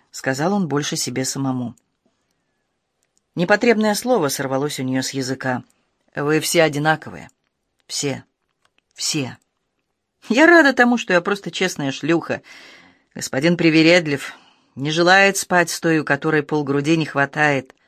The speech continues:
а? Желаете получить назад свои деньги?" "Оставь себе", — спокойно отозвался судья Ди. "Идите к чёрту!" — взвизгнула она,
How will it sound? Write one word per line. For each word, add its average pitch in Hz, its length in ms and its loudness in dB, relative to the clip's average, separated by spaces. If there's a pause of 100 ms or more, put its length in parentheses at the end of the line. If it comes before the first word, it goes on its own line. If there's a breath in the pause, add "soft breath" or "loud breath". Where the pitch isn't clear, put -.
(120)
а? 160 280 2 (1040)
Желаете 165 500 0
получить 170 460 0
назад 156 400 2
свои 180 260 -4
деньги?" 127 480 -8 (1300)
"Оставь 175 400 -4
себе", — 104 340 -12 (540)
спокойно 160 760 -4 (440)
отозвался 127 560 -6
судья 120 400 -10
Ди. 117 260 -12 (1300)
"Идите 170 420 2
к - 80 -6
чёрту!" — 165 640 2 (840)
взвизгнула 135 640 0
она, 196 300 4